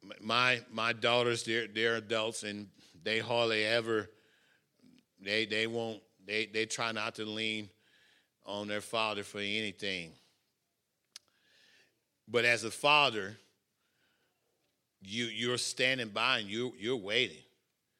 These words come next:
If that time come, it doesn't matter what it is. All they have to do is just say it. And as an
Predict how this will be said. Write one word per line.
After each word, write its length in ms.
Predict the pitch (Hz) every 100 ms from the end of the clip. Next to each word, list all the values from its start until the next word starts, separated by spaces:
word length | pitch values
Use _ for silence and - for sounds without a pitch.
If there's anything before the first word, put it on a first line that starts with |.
| _ _ _ _ _ _ _ _ -
If 240 | 104 -
that 500 | 117 127 135 - -
time 400 | - 123 127 117 98
come, 380 | 127 131 104 82 _ _ _ _ _ _ _ _ _ _ _ _ -
it 300 | 120 127 113
doesn't 360 | 117 107 107
matter 460 | 107 110 110 104 95 92 _
what 320 | 85 101 131
it 120 | 120 90
is. 360 | 78 - - - _ _ _ _ _ _ _ _ _ _ _ _ _ _ _ _ _ - _ _
All 240 | 110 120
they 160 | 117 131
have 260 | 123 120 107
to 120 | 117
do 480 | 110 107 101 101 107 _ _ _ _ _ _ _ _ _ _ _ _
is 200 | 98 85
just 480 | - 110 101 - -
say 160 | 107 92
it. 180 | 73 - _ _ _ _ _ _ _ _ _ _ _ _ _ _
And 160 | 104 107
as 180 | 110
an 100 | 101